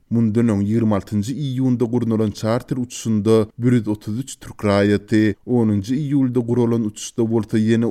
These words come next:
otuz raýat Türkmenistandan çykdy. Bu uçuşy buýyk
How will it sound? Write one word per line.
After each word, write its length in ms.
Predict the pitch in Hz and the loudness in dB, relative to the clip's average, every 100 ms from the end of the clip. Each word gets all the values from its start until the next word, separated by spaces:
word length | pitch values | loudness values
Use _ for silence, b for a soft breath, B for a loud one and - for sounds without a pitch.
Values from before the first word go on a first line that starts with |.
| 95 | -2
otuz 220 | - 127 131 | -6 -2 2
raýat 400 | 120 110 110 - b b | 4 4 2 -2 b b
Türkmenistandan 880 | - - 127 123 - 131 120 98 92 | -12 -4 -2 -2 0 0 2 0 -4
çykdy. 600 | - - - 104 104 92 - - | -8 -12 -2 2 2 -2 -6 -4
Bu 120 | 160 | -4
uçuşy 360 | 170 - - 151 107 | -4 -6 -2 0 0
buýyk 300 | 107 127 151 | -2 -2 -6